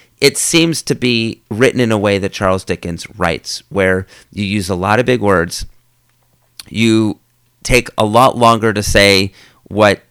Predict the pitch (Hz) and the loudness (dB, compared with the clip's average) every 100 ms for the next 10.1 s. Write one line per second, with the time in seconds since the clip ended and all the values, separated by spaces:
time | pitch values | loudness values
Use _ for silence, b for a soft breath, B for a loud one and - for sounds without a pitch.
0 | _ - 123 87 131 117 110 107 92 98 | _ -4 -2 2 0 0 -2 -2 -2 0
1 | 110 98 90 78 92 - 95 95 92 90 | 4 4 2 -2 -4 -4 -4 -2 -2 0
2 | 87 - 87 92 85 85 - 85 80 90 | -2 -2 -6 -6 -4 -6 -4 -4 -4 -8
3 | - b b b b b b - 117 117 | -14 b b b b b b 2 4 4
4 | 117 - 98 113 120 120 117 _ _ _ | 2 -6 -6 -4 -2 -2 -6 _ _ _
5 | - - 139 160 - 143 120 104 127 123 | -16 -4 0 0 0 0 0 -2 -2 0
6 | 107 101 - - 127 120 117 110 104 113 | 0 -2 -4 0 0 2 0 -2 -2 0
7 | 117 127 120 117 110 - 107 110 98 92 | 0 0 0 0 -2 2 2 2 0 -2
8 | 90 B B B B - 113 - - - | -4 B B B B -14 -12 -12 -18 -10
9 | - 123 120 131 127 113 120 - 113 107 | 2 2 4 2 0 -2 -4 -2 -2 -2